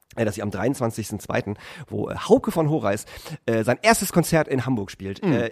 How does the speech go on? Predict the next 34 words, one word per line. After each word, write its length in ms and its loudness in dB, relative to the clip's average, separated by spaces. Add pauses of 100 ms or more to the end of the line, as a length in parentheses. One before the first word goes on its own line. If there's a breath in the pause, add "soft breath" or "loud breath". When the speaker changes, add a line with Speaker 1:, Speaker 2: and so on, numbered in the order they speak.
(100)
Speaker 1:
im 340 2
Bahnhof 440 2
Pauli, 300 2
war 100 0
richtig, 340 -4
ne? 60 2
Speaker 2:
Das 100 0
ist 180 -10
voll 200 2
gelogen. 380 0
Speaker 1:
Wo, 180 0
oder 180 0
im 100 2
Grünspan? 580 2
Speaker 2:
Nein. 440 2
Speaker 1:
Wo 140 8
denn? 340 6 (200)
Speaker 2:
Äh, 260 0
in 140 -6
der 260 2
Nordwache. 800 -4
Speaker 1:
In 140 6
der 140 10
Nordwache? 880 6
Speaker 2:
Ja. 240 -4
Speaker 1:
War 80 2
das 100 0
von 80 -4
Anfang 280 -2
an 60 0
in 60 4
der 80 8
Nordwache? 540 4
Speaker 2:
Ja. 180 -4